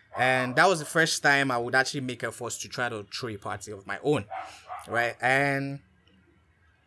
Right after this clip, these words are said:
and if I remember clearly, right, it wasn't that, uh, it wasn't that fun. Even though people that came for it told me it was fun for them. But it wasn't that fun for me because I was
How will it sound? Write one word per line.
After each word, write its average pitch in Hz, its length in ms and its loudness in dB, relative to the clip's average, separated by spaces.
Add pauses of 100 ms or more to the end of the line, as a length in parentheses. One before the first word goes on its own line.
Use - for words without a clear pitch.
(300)
and 143 120 2
if 165 100 -2
I 180 40 6
remember 175 380 6
clearly, 147 360 -2
right, 123 340 -2
it 131 100 2
wasn't 156 420 4
that, 123 220 4 (140)
uh, 107 340 -4 (420)
it - 60 -4
wasn't 151 320 4
that 135 160 6
fun. 113 340 -4 (120)
Even 180 260 2
though 165 120 6
people 165 180 0
that 143 160 6
came 151 160 -2
for 139 180 0
it 139 120 0
told 135 260 0
me 127 120 -2
it 113 60 -2
was 110 160 -2
fun 120 240 -6
for 107 140 -10
them. 104 260 -8 (560)
But 170 120 6
it 175 60 8
wasn't 247 240 6
that 208 140 8
fun 185 220 2
for 143 160 -2
me 139 220 0
because 139 540 0
I 127 140 4
was 131 600 0